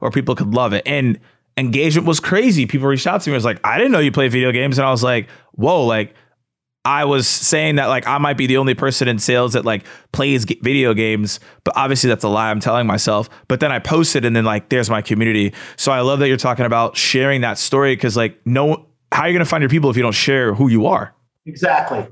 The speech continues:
Speaker 2: Exactly. And now we can do that. That's the power. That is the positive power of
Speaker 1: Hmm.
Speaker 2: social media. That's the positive power of, you know, like, what we're doing in, in companies today, having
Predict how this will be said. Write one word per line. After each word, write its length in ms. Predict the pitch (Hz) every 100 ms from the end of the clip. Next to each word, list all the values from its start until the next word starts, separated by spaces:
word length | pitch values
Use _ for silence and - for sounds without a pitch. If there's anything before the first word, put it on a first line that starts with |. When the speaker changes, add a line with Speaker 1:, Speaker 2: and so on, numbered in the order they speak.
| -
Speaker 2:
Exactly. 680 | 170 151 165 160 156 143
And 180 | 135 147
now 240 | 151 151 160
we 120 | 156
can 200 | 165 135
do 160 | 135 127
that. 280 | 120 - -
That's 280 | 156 160 -
the 80 | 175
power. 480 | 170 147 139 135 -
That 200 | - 170
is 100 | -
the 120 | 151
positive 520 | - 170 151 - 139
power 400 | - 127 127 117 117
of 80 | -
Speaker 1:
Hmm. 60 |
Speaker 2:
social 320 | 113 143 139
media. 520 | 135 135 131 127 123 - - -
That's 180 | 160 165
the 100 | 160
positive 500 | 165 160 143 139 131
power 420 | - 135 135 131
of, 240 | 127 117 117 - _
you 80 | 185
know, 120 | 156
like, 220 | - 165 165
what 100 | 185
we're 120 | 170
doing 340 | 170 175 160 156
in, 200 | 160 156
in 120 | 165 156
companies 420 | 185 262 208 -
today, 240 | - 135
having 440 | 120 160 160 156